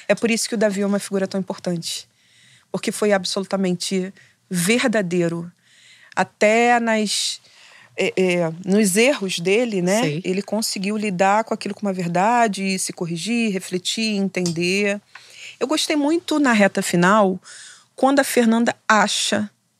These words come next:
Speaker 1: que vai conseguir se aproximar do grupo das fadas e quebra a cara.
Speaker 2: É, foi bom, né?
Speaker 1: Subestima
Speaker 2: É, porque
Speaker 1: a
Speaker 2: eles o tempo
Speaker 1: inteligência
Speaker 2: inteiro falavam que
Speaker 1: deles.
Speaker 2: eles eram burros, né?
Speaker 1: É,
Speaker 2: Lembra?
Speaker 1: sim.
Speaker 2: Era o tempo inteiro. "Ah, eles são burros, eles só fazem V T, eles nem tão jogando."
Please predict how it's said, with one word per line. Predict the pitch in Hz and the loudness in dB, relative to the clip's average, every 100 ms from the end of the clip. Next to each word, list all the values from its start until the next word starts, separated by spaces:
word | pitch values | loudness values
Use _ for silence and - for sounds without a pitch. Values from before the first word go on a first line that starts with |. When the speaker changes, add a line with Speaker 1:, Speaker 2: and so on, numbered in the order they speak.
| _ _ - | _ _ -2
Speaker 1:
que | 214 | 4
vai | 202 202 | 4 4
conseguir | 214 196 202 190 | 2 0 2 2
se | - | 2
aproximar | 190 190 190 196 185 | 0 0 -2 0 0
do | 175 | 0
grupo | 175 175 170 | 0 -2 -2
das | 170 165 | -2 -2
fadas | - 160 147 160 160 | 0 0 0 -2 -6
e | |
quebra | - 160 147 | -2 -2 -2
a | |
cara. | 156 - - - - _ | -4 -6 -6 -8 -14 _
Speaker 2:
É, | - 123 104 - _ _ | -8 -8 -8 -14 _ _
foi | - 151 | -4 2
bom, | |
né? | 220 | 4
Speaker 1:
Subestima | 190 214 - - - 254 247 226 214 208 - | 6 4 2 -2 2 4 4 6 4 2 0
Speaker 2:
É, | 254 | 0
porque | - | 2
Speaker 1:
a | |
Speaker 2:
eles | 190 | 4
o | 190 | 6
tempo | 190 | 6
Speaker 1:
inteligência | 180 190 | 6 4
Speaker 2:
inteiro | 208 190 | 4 6
falavam | 180 165 | 6 4
que | 170 | 4
Speaker 1:
deles. | 170 | 2
Speaker 2:
eles | 165 | 2
eram | 160 | 2
burros, | 147 156 123 | 2 0 -2
né? | 120 117 | -4 -4
Speaker 1:
É, | 165 160 | -2 -2
Speaker 2:
Lembra? | 147 170 120 107 92 | 0 0 -2 -10 -10
Speaker 1:
sim. | - - - | -8 -6 -4
Speaker 2:
Era | 120 | -4
o | 131 | -6
tempo | 131 196 277 | -4 -4 -4
inteiro. | - 185 196 | 2 2 2
"Ah, | |
eles | 247 | -4
são | - 247 | -6 -8
burros, | 233 226 | -6 -4
eles | 202 185 | -4 -2
só | 202 | -4
fazem | - 220 220 | -2 -2 -2
V | 214 220 | -6 -6
T, | - | -4
eles | 196 | -2
nem | 202 | -2
tão | 220 240 | -2 -2
jogando." | 220 190 202 208 196 139 | -2 2 2 0 -2 -6